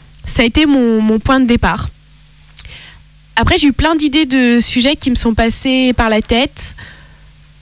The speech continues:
Et je me suis rendu compte que l'évidence, c'était de parler du voyage, parce qu'en ce moment, c'est quand même ce qui m'anime le plus. Et, euh, et c'est là que j'avais le plus de choses à dire, parce que j'ai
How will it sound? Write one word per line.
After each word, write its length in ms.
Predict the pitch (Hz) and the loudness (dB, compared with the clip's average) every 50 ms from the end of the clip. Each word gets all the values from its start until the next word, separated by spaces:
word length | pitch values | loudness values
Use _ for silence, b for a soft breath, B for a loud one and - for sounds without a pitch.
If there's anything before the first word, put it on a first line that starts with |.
| - - - - - - - - - - - - - - - - - - - 240 | -20 -20 -20 -20 -20 -20 -20 -20 -20 -20 -20 -20 -20 -20 -20 -20 -20 -10 -4 0
Et 500 | 254 240 240 233 226 226 226 220 220 208 | 2 2 4 4 4 2 2 2 2 2
je 80 | 202 220 | 2 2
me 60 | 220 | 2
suis 120 | - - | 0 0
rendu 220 | 226 233 220 214 214 | 0 0 0 0 -2
compte 240 | - 254 269 - | -2 -2 -4 -2
que 100 | - - 240 | -2 0 0
l'évidence, 520 | 214 214 214 196 208 196 220 220 240 233 | 2 2 2 2 0 0 0 0 -2 -4
c'était 320 | - - - 220 - 220 214 | -6 -4 -4 -4 -2 -2 0
de 480 | 190 208 196 196 196 190 190 190 190 - | 0 0 2 2 2 2 0 0 -2 -2
parler 240 | - 202 208 214 220 | -2 -2 0 0 0
du 120 | 196 196 202 | 0 0 0
voyage, 400 | 190 202 190 196 202 233 240 - | 2 2 2 2 2 0 0 0
parce 180 | - 220 - - | -2 -2 -2 -2
qu'en 100 | 220 202 | -2 -2
ce 80 | - - | -2 -2
moment, 220 | 202 196 208 226 | -4 -2 -4 -4
c'est 160 | - - 233 | -4 -4 -4
quand 120 | - 214 202 | -2 0 0
même 200 | 202 208 214 208 | 0 0 0 -2
ce 140 | - - | -4 -4
qui 320 | - - - 208 202 202 196 | -6 -6 -4 -2 0 0 2
m'anime 380 | 196 202 202 220 233 226 220 | 2 2 4 4 4 4 4
le 100 | 220 214 | 4 2
plus. 440 | 208 - 233 254 277 269 - - - | 0 0 0 2 2 0 -2 -4 -2
Et, 200 | 226 208 196 190 | -2 0 0 0
euh, 180 | 185 180 - - - - 240 - - B B B B B B B B B B B B B - - - - - - - - - - - - - - | 0 -2 -4 -6 -10 -12 -16 -18 -18 B B B B B B B B B B B B B -20 -20 -20 -20 -20 -20 -20 -20 -20 -20 -20 -10 -4 -2
et 60 | 226 | 0
c'est 140 | 196 - 226 | 0 2 2
là 100 | 240 254 | 2 2
que 60 | 233 | 2
j'avais 160 | 233 233 226 233 | 2 2 2 2
le 60 | 208 | 0
plus 180 | - 233 233 | 0 0 0
de 80 | 220 233 | 0 2
choses 180 | - 262 262 247 | 2 2 2 2
à 80 | 254 | 0
dire, 140 | 220 233 330 | 0 0 -2
parce 100 | 302 - | -2 -2
que 80 | - 247 | -2 0
j'ai 200 | 214 220 226 | 0 0 0